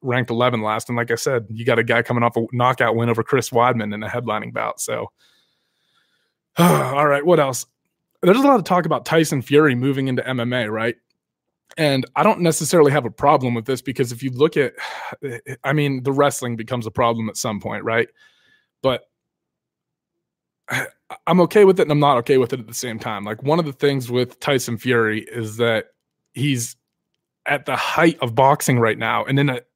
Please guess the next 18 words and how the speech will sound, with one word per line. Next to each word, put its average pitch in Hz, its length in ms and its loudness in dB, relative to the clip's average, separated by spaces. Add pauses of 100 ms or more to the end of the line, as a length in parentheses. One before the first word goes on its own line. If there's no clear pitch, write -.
heavyweight 175 440 2
division 143 420 2
that 123 240 -2 (100)
arguably 131 520 2
has 107 120 -6
never 131 280 0
been 110 140 -2
hotter. 131 380 -2 (540)
I 131 40 -4
mean, 139 120 0
you 143 80 0
got 139 220 2
Deontay 135 480 2
Wilder 135 360 4
up 110 120 -4
there, 117 140 0
right? 123 240 2 (760)
Um, 123 340 -2